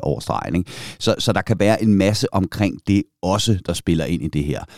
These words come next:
Men udefra set, så virker det fuldstændig håbløst, at vi stadig står her, fordi udfordringen er, at Lavia er ikke den eneste,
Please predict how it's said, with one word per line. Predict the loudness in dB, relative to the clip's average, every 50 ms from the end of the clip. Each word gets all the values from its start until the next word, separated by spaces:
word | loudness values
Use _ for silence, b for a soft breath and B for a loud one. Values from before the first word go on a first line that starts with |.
| B B B B -4
Men | -2 -2 0 4
udefra | 6 8 8 8 6 4 2 0 0 0
set, | 0 0 0 0 0 -2 -8 b b b b
så | -2 0 0
virker | 2 2 2 0 0 0 0 -2
det | -2 -2 -2
fuldstændig | -4 -4 -4 -2 -4 -4 -2 0 2
håbløst, | 4 4 4 4 4 0 0 -2 -4 -4
at | -4 -2 0 0
vi | 0
stadig | 0 2 0 2 2 2 2 0 -2
står | -4 -2 -2 0 0 0
her, | -2 -2 -2 -4 -4
fordi | -4 -4 0 2 2 2 2 0 _ _ _ 4
udfordringen | 4 4 4 4 2 0 0 0 -2 -2 -2 0 0
er, | 0 0 0 0 _
at | -4 -6 -2 0
Lavia | 0 0 2 2 2 2 2 0
er | -2 -2
ikke | 0 0 0 0 0 0
den | 0 0 0 -2 _ 4
eneste, | 4 6 8 6 6 4 2 -2